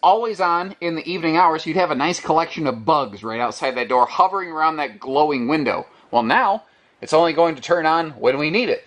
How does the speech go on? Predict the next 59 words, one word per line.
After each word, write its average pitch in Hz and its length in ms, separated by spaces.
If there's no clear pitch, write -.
So - 220
you 82 180
won't 107 240
get 135 180
those 147 200
nice 160 220
collection 180 340
of 196 80
bugs 254 240
in 165 80
the 147 60
camper, 170 300
and 165 60
you 156 60
won't 175 180
get 175 120
that 156 180
mouthful 180 560
of 123 80
gnats 160 480
right 143 180
when 139 120
you 131 60
get 151 160
back 151 220
to 131 60
your 101 120
campsite. 123 520
You 160 120
have 262 260
the 220 120
option, 208 440
and 151 220
we 202 180
do 185 300
it 180 180
almost 180 460
every 175 220
chance 185 280
we 127 100
get 190 260
here 147 180
at 117 80
Haylett 151 240
R 143 120
V, 151 180
put 156 200
the 151 80
larger 175 380
fifteen 185 440
thousand 165 360
B 156 160
T 160 160
U 147 100
central 143 460
air 196 160
conditioner 143 440
up 123 120
here 139 240